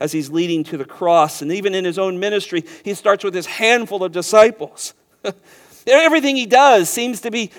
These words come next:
small. Um, just getting ahead and reading in my own studies, here he has time to feed these great amounts of people. He takes a little kid's lunch. <laughs> Two fishes and five loaves, or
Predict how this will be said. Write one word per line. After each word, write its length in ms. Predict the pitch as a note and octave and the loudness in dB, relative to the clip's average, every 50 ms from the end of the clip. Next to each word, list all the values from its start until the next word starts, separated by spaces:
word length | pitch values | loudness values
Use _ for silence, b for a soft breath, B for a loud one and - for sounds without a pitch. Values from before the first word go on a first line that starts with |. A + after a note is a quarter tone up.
| B B | B B
small. 920 | B - - - G#3+ A3 A#3+ B3+ C4 B3+ A#3 G3 E3+ D#3 C#3+ C3+ - B B B | B -14 -14 -12 -6 -2 2 4 6 8 8 8 8 6 2 0 -8 B B B
Um, 580 | B - F3 G3 G3+ G3 F#3+ F#3 F#3+ F#3+ F#3 F3 - - - _ F#3+ G3+ G3 | B -2 2 4 6 6 4 4 0 -6 -12 -14 -18 -20 -20 _ -20 -18 -8
just 180 | F3 G#3+ F#3+ E3 | -6 -6 -6 -4
getting 240 | B3 A#3 A3+ A3 G#3 | -4 -4 -2 0 0
ahead 320 | G3 F#3+ A3+ A3 A3+ G#3+ | 2 6 6 6 6 6
and 180 | G#3 G3+ F#3+ F#3 | 2 -6 -8 -6
reading 500 | G#3+ A3+ A#3 A3 G#3+ G3+ G3 F#3 D#3+ B B B B B | -6 -4 -4 -2 -2 -4 -4 -4 -6 B B B B B
in 180 | - F#3+ G3+ | -8 -8 -4
my 220 | F#3+ F#3+ F#3+ G3 G3 | -2 -2 -2 0 0
own 240 | G3+ G3+ G3 F#3+ | 0 -2 -2 -4
studies, 600 | F3 - - - A3+ A3+ G#3+ G#3 G3 E3+ D#3 - B B B B | -6 -8 -2 0 2 2 2 2 0 -2 -6 -6 B B B B
here 300 | B - G#3+ A3 A3+ G#3 | B -4 0 2 4 2
he 140 | G3+ G#3 G3 | 2 4 4
has 260 | G3 F#3+ F#3+ F#3 F3+ | 6 6 6 4 0
time 340 | - - - A3 G#3+ A3 A3 | -8 -4 0 0 0 0 0
to 80 | G3 F3 | -2 -6
feed 540 | - - - G#3+ A#3 A#3 A3+ G#3 F#3 E3+ D#3 E3 D#3 | -6 -6 -12 -10 -8 -8 -6 -8 -8 -6 -8 -6 -6
these 220 | E3+ F3+ F3 D#3 | -6 -8 -8 -8
great 400 | D#3+ F#3 G3 F#3+ F#3 F#3 - - | -4 -2 0 0 -2 -4 -10 -14
amounts 340 | D#3 F#3 F#3+ G3+ G#3 G3 - | -8 -4 -2 -2 -2 -2 -4
of 100 | F3 D3+ | -12 -12
people. 380 | - A#3+ B3 A#3+ - F3 E3+ | -10 -10 -10 -10 -8 -6 -4
He 80 | F#3 G3+ | -4 -4
takes 260 | F#3 - C#4+ C#4 - | -4 -4 -8 -6 -6
a 60 | C#4+ | -8
little 240 | B3 B3 C4 C#4 C#4 | -8 -6 -6 -6 -6
kid's 300 | - - C#4 B3 G#3 G#3+ | -8 -6 -8 -8 -8 -8
lunch. 520 | A3 A3+ B3+ C#4+ C4 E3 - - - - _ _ _ _ _ _ _ _ B3 G#3+ _ _ _ _ _ _ _ b b b b b b b b _ | -4 -2 -2 -2 -2 -4 -10 -14 -16 -16 _ _ _ _ _ _ _ _ -16 -16 _ _ _ _ _ _ _ b b b b b b b b _
<laughs> 120 | - E3 D#3+ _ b b b b b b b b G#3+ - E3 B B B - | -10 -10 -10 _ b b b b b b b b -12 -12 -12 B B B -4
Two 160 | C#4+ D4+ D4 | -2 -2 -2
fishes 600 | - C#4+ C#4 C#4+ C#4 - G3+ F#3+ F3 D#3+ C#3+ C#3+ | 0 -2 -2 -2 -4 -4 -8 -8 -8 -8 -12 -10
and 140 | D3+ D#3 D3 | -10 -4 0
five 320 | G3+ A3 C4 C#4 C4 A3 | 6 6 8 6 6 4
loaves, 580 | B3+ C4 C4+ C4+ C4 A#3 F#3+ E3+ D#3 D3 - D#3 | 2 4 6 6 6 6 4 0 -6 -10 -8 -8
or 220 | E3 D#3 D#3+ D#3 | -6 -6 -6 -8